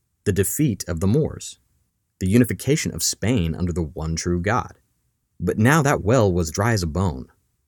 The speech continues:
And what was left for men like Hernan? Certainly no money.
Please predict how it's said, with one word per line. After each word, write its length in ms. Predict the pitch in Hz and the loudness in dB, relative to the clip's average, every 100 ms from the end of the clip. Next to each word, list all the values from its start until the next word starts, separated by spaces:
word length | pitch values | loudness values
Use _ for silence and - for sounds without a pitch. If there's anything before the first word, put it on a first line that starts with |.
| _ _ - | _ _ -10
And 160 | 80 | -4
what 160 | 80 - | -2 -2
was 120 | 90 | -2
left 500 | 82 101 87 - - | 0 0 0 -4 -14
for 160 | - 85 | -6 -2
men 280 | 82 85 80 | 0 0 -2
like 200 | 76 - | -6 -8
Hernan? 460 | 82 85 101 - - _ _ _ _ _ _ | -6 -4 -4 -6 -16 _ _ _ _ _ _
Certainly 640 | - - 170 160 127 117 101 | -8 0 0 4 6 6 6
no 140 | 92 | 4
money. 400 | 82 76 - | 0 -4 -12